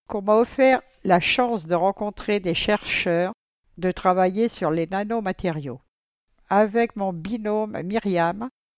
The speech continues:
nous nous sommes impliqués et appliqués à profiter de chaque moment de cette aventure. C'était à la fois très sérieux, mais aussi très cool.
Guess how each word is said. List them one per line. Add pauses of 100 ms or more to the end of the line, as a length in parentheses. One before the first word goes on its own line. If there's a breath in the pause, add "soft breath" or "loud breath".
nous
nous
sommes (120)
impliqués
et
appliqués
à
profiter
de
chaque
moment
de
cette
aventure. (680)
C'était
à
la
fois
très
sérieux,
mais
aussi
très
cool.